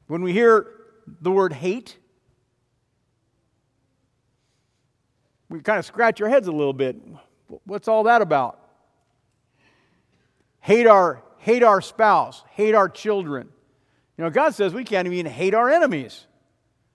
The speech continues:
We have to love our enemies and love those who persecute us.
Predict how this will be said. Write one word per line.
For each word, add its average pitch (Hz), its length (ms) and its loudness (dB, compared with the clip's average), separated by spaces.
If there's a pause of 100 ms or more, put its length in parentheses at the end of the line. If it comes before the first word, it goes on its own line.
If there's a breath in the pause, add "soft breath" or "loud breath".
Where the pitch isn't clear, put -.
(500)
We 196 140 -6
have 208 80 -4
to 214 100 -6
love 285 240 2
our 214 140 2
enemies 160 340 -2
and 151 140 -6
love 277 180 0
those 180 220 0
who 147 60 -6
persecute 151 520 -6
us. 127 340 -2